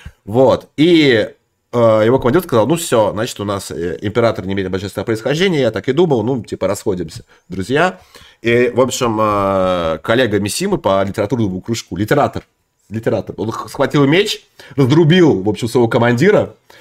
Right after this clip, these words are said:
назвал его предателем и тут же вскрылся. Вот. Ну, и японский литератор, в общем. Ну, вот такие были в Японии литераторы.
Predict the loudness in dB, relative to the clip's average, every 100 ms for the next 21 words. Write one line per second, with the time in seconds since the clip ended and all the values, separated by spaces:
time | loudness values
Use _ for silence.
0 | -8 -2 4 4 4 4 4 4 2 2
1 | 2 2 0 -2 -4 -2 -2 -2 -6 -14
2 | -18 _ _ _ -16 -6 -6 -2 -2 -2
3 | -2 -4 -4 -6 -6 -4 -4 -6 -12 -20
4 | -20 _ -18 -18 -18 -20 -10 -10 -10 -12
5 | -10 -4 -2 -2 -4 -4 -2 -2 -2 -4
6 | -4 -6 -6 -12